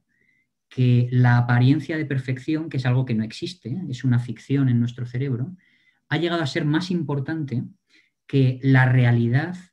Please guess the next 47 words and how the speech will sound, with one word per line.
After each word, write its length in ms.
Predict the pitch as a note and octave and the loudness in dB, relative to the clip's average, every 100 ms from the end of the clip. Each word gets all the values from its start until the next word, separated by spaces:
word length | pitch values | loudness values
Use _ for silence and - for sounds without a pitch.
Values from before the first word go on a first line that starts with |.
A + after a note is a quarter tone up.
| - | -4
de 180 | B2 | 4
nuestro 280 | B2 A#2+ - | 4 4 0
entorno. 440 | A#2 A#2 F3 C3+ A#2 | -2 -2 -2 0 0
Y 60 | |
es 120 | C3 | -2
que 140 | - D3+ | -4 -2
la 160 | B2 | -2
ciencia 580 | A#2 D3 D#3 D3 D#3+ - - | -2 -4 -4 -4 -8 -8 -6
una 380 | D#3+ E3+ D#3+ | -4 -2 -2
y 60 | D3 | -2
otra 160 | C3 C3+ | -2 -2
vez, 180 | F3+ - | -4 -4
bueno, 160 | D#3 | 0
y 20 | |
nuestra 240 | A2+ - A#2+ | 0 -2 -10
experiencia 400 | - A2 A#2+ C3 | -8 -4 -2 -2
vital, 360 | C3 C#3+ E3+ - _ - - | -4 -4 -10 -14 _ -20 -4
nos 160 | B2+ A#2 | 0 2
demuestra 500 | A#2 C3 - F3 F3+ | 4 4 2 -6 -4
que 140 | B2+ | 2
no 180 | C3 E3 | 4 2
tenemos 380 | C#3+ D3 F3 C#3 | 0 0 0 0
ni 80 | A#2+ | 0
puñetera 440 | A#2+ A2 G#2+ D3+ | 2 -2 -2 -4
idea 180 | C#3 D#3+ | -2 -2
de 80 | D3+ | -2
la 80 | |
mayor 340 | A2 A2 B2+ - | -2 0 -4 -4
parte 280 | E3+ - C3+ | -10 -6 -6
de 120 | A2 | -6
cosas 500 | - - C3 - _ | -10 -12 -12 -12 _
que 100 | C3 | -2
nos 140 | A#2+ A#2+ | -2 -2
pasan 280 | B2 B2+ | -4 -2
a 40 | A#2+ | 2
nuestro 300 | A#2 A#2+ A2+ | 2 0 -6
alrededor, 380 | A2+ A2+ C3 C3+ | -6 -4 -2 -2
¿no? 120 | G3+ | 0
Y 140 | C3+ | 2
en 140 | C3 C3+ | 6 6
vez 140 | F3+ | 4
de 100 | G3+ | 2
aceptar 460 | G3+ F#3 F3+ - D#3 | 0 -4 -10 -8 -6
esto, 400 | D#3 - B2 B2+ | -8 -8 -8 -4
en 140 | A#2+ A#2+ | 0 2
vez 120 | C#3 | 2
de 300 | D#3 D#3+ | 0 -4